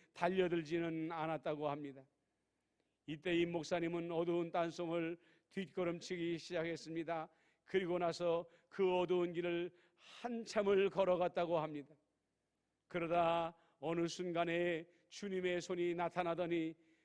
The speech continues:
그분의 커다란 두 손이 임 목사님을 감싸 안아서 땅 위로 올리셨습니다.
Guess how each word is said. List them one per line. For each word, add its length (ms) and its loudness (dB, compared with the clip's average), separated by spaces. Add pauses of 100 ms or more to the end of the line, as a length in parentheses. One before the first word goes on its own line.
(120)
그분의 440 0
커다란 560 0
두 140 -4
손이 460 0 (280)
임 200 -4
목사님을 600 0
감싸 800 0
안아서 600 -2 (300)
땅 320 2
위로 640 2
올리셨습니다. 880 -4